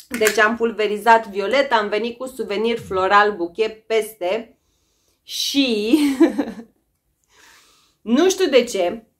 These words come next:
combinația acestor două parfumuri, în, um, percepția mea și în felul în care îl, le resimt eu, după nasul meu, mie îmi scoate în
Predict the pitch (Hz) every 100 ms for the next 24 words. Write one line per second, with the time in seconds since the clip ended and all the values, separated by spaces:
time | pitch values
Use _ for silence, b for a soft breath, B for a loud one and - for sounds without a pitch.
0 | _ _ 240 247 233 247 311 330 294 262
1 | 254 269 269 240 196 220 247 240 226 202
2 | - 165 160 185 - _ _ _ _ _
3 | _ _ 220 262 285 269 254 247 240 233
4 | 220 - - - 240 233 - 247 240 -
5 | 220 214 214 170 170 196 190 226 240 247
6 | 226 208 190 190 190 156 196 220 220 -
7 | _ _ 208 220 233 208 202 220 220 226
8 | 160 165 196 233 240 226 185 190 185 160
9 | 143 170 - _ _ _ _ _ _ _
10 | _ _ _ _ _ _ _ _ _ -
11 | 214 254 320 311 277 277 - 247 240 -
12 | 269 285 294 269 262 - _ 240 262